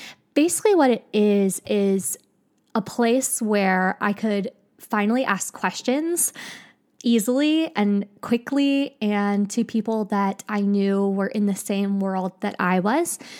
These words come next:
because up until that point in January, I'd been running my business for about a year completely by myself.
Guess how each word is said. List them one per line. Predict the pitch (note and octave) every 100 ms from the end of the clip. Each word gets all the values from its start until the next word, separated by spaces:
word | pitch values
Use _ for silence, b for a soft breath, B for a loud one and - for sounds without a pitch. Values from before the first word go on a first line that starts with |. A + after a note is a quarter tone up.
| B B B
because | - A#3 A3 A#3+ A#3+ A3 - _ _ _ _ -
up | C4
until | F#4 F4 C#4+
that | A#3 -
point | - D4+ D4+ G#3+
in | G#3 G3
January, | A3+ C4 A#3 F#3+ F#3 -
I'd | G#3
been | G3 G#3 G#3 - -
running | A3 B3+
my | A#3+
business | G3 G3 G3
for | G3
about | F3+ F#3+
a | F#3+
year | G3+ A3+
completely | G#3 G3+ F#3+ C4 -
by | B3+ G#3+
myself. | F#3+ - F3 F#3 -